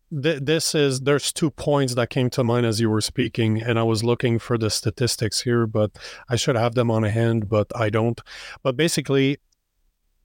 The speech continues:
do you know that when it comes to success, they, the studies show that men do not become successful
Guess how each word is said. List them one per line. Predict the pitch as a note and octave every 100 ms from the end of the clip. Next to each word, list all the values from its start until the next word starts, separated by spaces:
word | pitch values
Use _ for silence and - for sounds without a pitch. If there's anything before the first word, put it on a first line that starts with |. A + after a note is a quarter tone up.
| - D3+
do | D3+
you | F#3
know | D#3 E3 D#3+
that | C3+ B2+ B2+ -
when | - C3+
it | C3
comes | - C#3+ -
to |
success, | B2+ B2+ - C3 A#2 - - -
they, | C#3 B2+ A#2+ B2 -
the | D3 B2 B2+
studies | - D3+ D3 D3+ B2+
show | - - C3+ C#3
that | A#2+ A#2+ A#2 _ _ - - - _ B2+
men | A#2+ C3 C#3 D3 C#3+ C#3+ _ _ _ _ _ _ _ -
do | A#2+ B2+
not | B2 B2 C3 C3 - _ - A2+
become | A#2+ - B2
successful | - - - - B2 - - C#3 D3 C#3